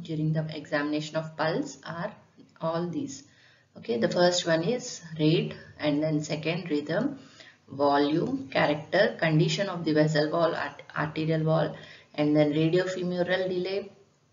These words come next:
and other peripheral pulses which we will be examining. The first one,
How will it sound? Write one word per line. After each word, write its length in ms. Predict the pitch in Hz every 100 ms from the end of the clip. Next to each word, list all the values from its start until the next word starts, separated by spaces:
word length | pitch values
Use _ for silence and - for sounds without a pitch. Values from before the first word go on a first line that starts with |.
| _ _ _ _
and 320 | 156 151 147 -
other 260 | 156 170 185
peripheral 500 | 165 156 160 151 151
pulses 640 | 151 147 - 120 - - 160
which 400 | 160 - - - - _ -
we 120 | 160
will 180 | 156 151
be 180 | 196 262
examining. 640 | 170 151 139 139 139 - - _ _ _ _ _ _ _ _ _ _ _ _ _ - _ _ _ _ _ _ _ _ _ _ _ _ _
The 120 | 180
first 420 | - 208 226 - 175
one, 420 | 156 165 151